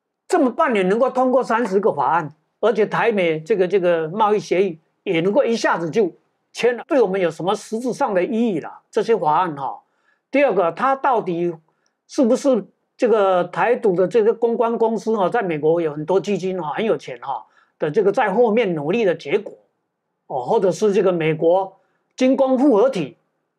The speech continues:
想要把台湾再更向前推进，推进一步哈，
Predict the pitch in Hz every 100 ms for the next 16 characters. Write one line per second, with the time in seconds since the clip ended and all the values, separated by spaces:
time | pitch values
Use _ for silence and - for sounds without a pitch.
0 | _ _ - 185 220 233 180 160 170 214
1 | 226 208 - 233 214 247 190 170 165 220
2 | 233 214 240 233 - 220 233 190 190 220
3 | 156 156 127